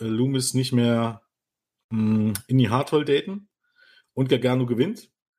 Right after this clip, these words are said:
Und die nächste Show macht im Grunde damit auf, dass, äh, Dexter Lumis Indy Hartwell datet. Das heißt, eine Stipulation innerhalb einer Woche gekillt. Und das ist es halt.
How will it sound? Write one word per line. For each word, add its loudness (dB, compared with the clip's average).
Und -8
die -2
nächste -2
Show -2
macht -4
im -10
Grunde 0
damit 0
auf, -2
dass, 0
äh, 0
Dexter -2
Lumis -2
Indy -4
Hartwell -2
datet. -6
Das -2
heißt, -2
eine -2
Stipulation 2
innerhalb -6
einer -4
Woche -6
gekillt. -6
Und 0
das 0
ist -4
es -6
halt. -8